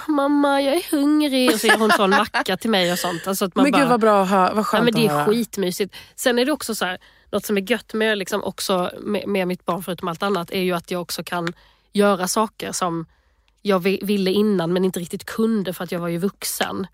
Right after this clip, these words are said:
Speaker 2: Just det.
Speaker 1: Alltså det här med att leka och köpa jättemycket luktsudd och såna saker.
Speaker 2: Åh.
Speaker 1: Som är liksom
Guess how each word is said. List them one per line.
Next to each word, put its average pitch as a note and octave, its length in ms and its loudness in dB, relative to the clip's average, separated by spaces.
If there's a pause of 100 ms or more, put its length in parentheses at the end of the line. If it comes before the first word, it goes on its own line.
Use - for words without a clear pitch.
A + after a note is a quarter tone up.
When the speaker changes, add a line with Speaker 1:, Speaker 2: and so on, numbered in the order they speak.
Speaker 2:
Just F#3+ 280 0
det. F3 80 -4
Speaker 1:
Alltså F#3+ 200 0
det F#3+ 100 2
här G3 100 0
med F#3+ 120 2
att G3 80 0
leka G3 760 -2
och F3+ 260 -6
köpa F#3 280 -6
jättemycket F3 460 -8
luktsudd F3 720 -6
och G3 80 -4
såna F3 220 -2
saker. - 420 -10 (340)
Speaker 2:
Åh. - 240 -4
Speaker 1:
Som G3+ 200 2
är F3 100 2
liksom E3+ 480 -2